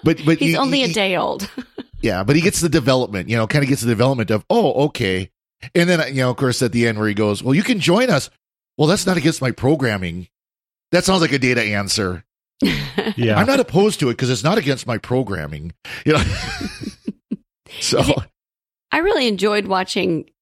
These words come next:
Speaker 2: Daniel try to use logic and reasoning
Speaker 1: Mm-hmm.
Speaker 2: in order to effectuate the change he wanted.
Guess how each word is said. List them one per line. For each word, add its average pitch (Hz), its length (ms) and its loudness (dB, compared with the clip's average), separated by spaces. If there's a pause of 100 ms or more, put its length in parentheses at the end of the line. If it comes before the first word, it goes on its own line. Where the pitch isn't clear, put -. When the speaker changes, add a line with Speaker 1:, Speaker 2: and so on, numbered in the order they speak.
Speaker 2:
Daniel 185 420 0
try 175 260 -4
to 170 80 -2
use 165 360 0
logic 165 680 -2
and 165 160 -2
reasoning 196 580 2
Speaker 1:
Mm-hmm. - 100 -6
Speaker 2:
in 190 80 2
order 175 340 0
to 160 440 -2 (580)
effectuate 170 560 -4
the 160 60 -4
change 160 460 -2
he 160 140 0
wanted. - 440 -2